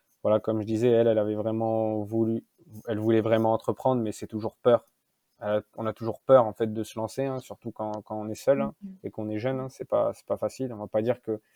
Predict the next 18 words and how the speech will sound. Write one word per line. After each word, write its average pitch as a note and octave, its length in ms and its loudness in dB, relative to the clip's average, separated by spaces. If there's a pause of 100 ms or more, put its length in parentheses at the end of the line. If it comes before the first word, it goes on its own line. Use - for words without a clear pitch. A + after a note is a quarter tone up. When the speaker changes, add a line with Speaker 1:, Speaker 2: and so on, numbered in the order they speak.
(480)
Speaker 1:
le A#2 120 0
monde C3 220 4
qui C3 140 -2
nous B2 160 2
entoure B2 320 0
nous B2 320 0 (100)
pousse C3+ 220 -6
pas B2+ 200 4
forcément, C3 760 -2 (260)
heu, G#2+ 440 -4
à A2 80 -2
entreprendre A2+ 600 -2
et G#2+ 40 2
à G#2 60 2
prendre, A2 360 -6 (120)
prendre A2 340 -8
des A2 180 -4
risques. C#3+ 300 -6